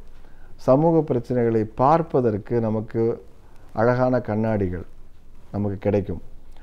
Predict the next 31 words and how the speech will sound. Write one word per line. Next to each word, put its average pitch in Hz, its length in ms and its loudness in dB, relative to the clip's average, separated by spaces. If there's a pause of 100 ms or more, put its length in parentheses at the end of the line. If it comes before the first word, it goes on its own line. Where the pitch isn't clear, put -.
அந்த 143 300 4
கண்ணாடி 156 460 2
இருப்பதை 165 640 6
இருப்பது 175 460 4
போன்று 151 340 2
பார்ப்பதற்கான, 110 1000 0 (580)
ஆஹ், 95 560 -4 (220)
ஒரு 95 360 -4 (100)
இது 117 160 2
நம்ம 113 160 2
தகுதி 139 320 4
நமக்கு 92 360 -2
கிட்டும். 90 320 -8 (440)
அப்படி 131 200 2
இருக்கும் 214 300 4
பொழுது 135 260 6
தான் 123 140 4
அரசியல் 120 380 0
நம்மளால் 107 280 -4
பங்கெடுக்க 101 340 -4
முடியும். 90 360 -6 (540)
ஒரு 117 200 6
அரசியலுக்குள்ள 156 760 4
வரும்பொழுது 107 760 2 (640)
நாம் 123 320 4
அதில் 110 300 0
என்ன 147 240 4
ரோல் 156 200 6
வேணால் 143 260 2
எடுத்துக்கலாம், 101 320 -4
நம்ம 87 240 -6